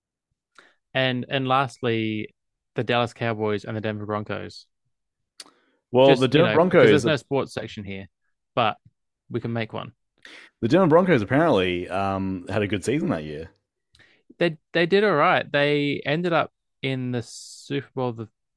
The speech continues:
Speaker 1: following ye-, wait, this is, this is September ninety-six. So in a couple of years, they're gonna be in a Super Bowl. So that, the
Speaker 2: Yeah.
Speaker 1: time will come. I don't understand the joke. Do they laugh at him because one of the Dallas Cowboys is ridiculous because they are just coming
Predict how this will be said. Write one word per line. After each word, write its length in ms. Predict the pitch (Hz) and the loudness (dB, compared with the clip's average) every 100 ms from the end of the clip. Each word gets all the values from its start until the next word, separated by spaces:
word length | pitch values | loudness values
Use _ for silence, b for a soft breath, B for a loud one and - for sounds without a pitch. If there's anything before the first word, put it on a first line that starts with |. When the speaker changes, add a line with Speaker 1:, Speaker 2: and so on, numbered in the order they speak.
| _ _ _ _ _ _ _ _ _ _ | _ _ _ _ _ _ _ _ _ _
Speaker 1:
following 1000 | 123 117 120 127 127 131 135 135 139 135 135 | -8 -4 -4 -6 -8 -8 -8 -6 -8 -8 -12
ye-, 100 | 135 - | -14 -10
wait, 260 | 120 104 123 | -8 -8 -8
this 160 | 110 | -12
is, 400 | 110 104 101 - _ _ _ _ _ _ _ _ _ _ _ _ | -10 -12 -16 -20 _ _ _ _ _ _ _ _ _ _ _ _
this 120 | 127 | -18
is 80 | 107 | -16
September 360 | - 123 110 104 | -16 -12 -10 -8
ninety-six. 1400 | 104 101 98 95 - - - _ - - - 104 - - | -10 -10 -12 -14 -20 -20 -20 _ -20 -20 -14 -14 -14 -20
So 220 | - - | -14 -6
in 100 | 117 | -4
a 80 | 156 | -4
couple 260 | - 196 196 | -2 -2 0
of 60 | |
years, 200 | 180 120 | 0 0
they're 120 | 117 127 | 0 -2
gonna 140 | 135 | -2
be 100 | 131 | -2
in 60 | 117 | -4
a 40 | |
Super 220 | 143 120 | -4 -6
Bowl. 260 | 104 98 - _ | -6 -12 -14 _
So 160 | - | -6
that, 160 | 151 147 - _ _ _ - - | -4 -6 -10 _ _ _ -20 -6
the 60 | 110 | -2
Speaker 2:
Yeah. 140 | 180 | 0
Speaker 1:
time 160 | 165 131 | 0 -2
will 80 | |
come. 300 | 113 135 98 - | -4 -4 -4 -8
I 100 | 131 | -6
don't 400 | 131 147 185 202 - | -2 0 0 -2 -6
understand 500 | 156 147 - 143 131 | -6 -4 -4 -6 -4
the 40 | 120 | -4
joke. 360 | 120 117 110 - b b b - | -2 -2 -4 -10 b b b -8
Do 100 | 131 | -4
they 100 | 127 | -2
laugh 320 | 131 151 165 | 0 0 -2
at 80 | 151 | -4
him 160 | 160 | -4
because 300 | 147 127 127 | -4 -6 -6
one 140 | 117 117 | -2 -2
of 60 | |
the 60 | 117 | -2
Dallas 300 | 110 110 107 | -2 -2 -4
Cowboys 560 | - 107 104 104 98 - | -6 -6 -4 -4 -6 -12
is 160 | 117 107 | -12 -8
ridiculous 420 | 104 107 110 101 | -8 -8 -10 -10
because 340 | - 110 110 | -8 -6 -4
they 140 | 120 117 | -2 -4
are 60 | |
just 340 | 101 117 107 - | -4 -4 -4 -6
coming 260 | 113 98 | -10 -10